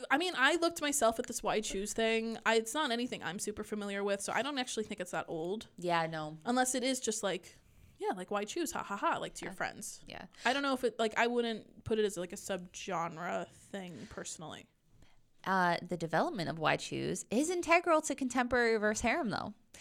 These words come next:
Speaker 2: because that is a stipulation with today's reverse
Speaker 1: Like,
Speaker 2: harem.
Speaker 1: I like the idea of it. I like that
Speaker 2: Yeah.
Speaker 1: it's kinda like a mindset
Speaker 2: Yeah.
Speaker 1: of, like,
Speaker 2: It
Speaker 1: well,
Speaker 2: is
Speaker 1: okay, why make,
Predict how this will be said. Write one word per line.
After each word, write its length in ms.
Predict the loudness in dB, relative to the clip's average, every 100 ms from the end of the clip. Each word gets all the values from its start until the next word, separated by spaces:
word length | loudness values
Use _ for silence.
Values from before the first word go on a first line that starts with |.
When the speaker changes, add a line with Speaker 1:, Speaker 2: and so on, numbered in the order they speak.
| -6
Speaker 2:
because 560 | -4 -4 4 6 6 4 -4
that 160 | 0
is 160 | 0 2
a 100 | 2
stipulation 880 | 4 2 0 2 2 2 0 0
with 100 | 0
today's 320 | 2 6 6 6
reverse 240 | 2 4
Speaker 1:
Like, 80 | 6
Speaker 2:
harem. 200 | 8 10
Speaker 1:
I 40 |
like 80 | 10
the 100 | 8
idea 360 | 6 2 2 2
of 80 |
it. 80 | 2
I 80 | 2
like 160 | 2 6
that 60 |
Speaker 2:
Yeah. 180 | 8 8
Speaker 1:
it's 100 | 6
kinda 140 | 0
like 140 | -2 -4
a 40 |
mindset 640 | -4 -4 -4 -4 -6 -8 -8
Speaker 2:
Yeah. 240 | -2 0 0
Speaker 1:
of, 180 | -4 -2
like, 200 | -2 2
Speaker 2:
It 40 |
Speaker 1:
well, 180 | 6 8
Speaker 2:
is 120 | 8
Speaker 1:
okay, 120 | 8 4
why 360 | 6 6 6
make, 220 | 4 -2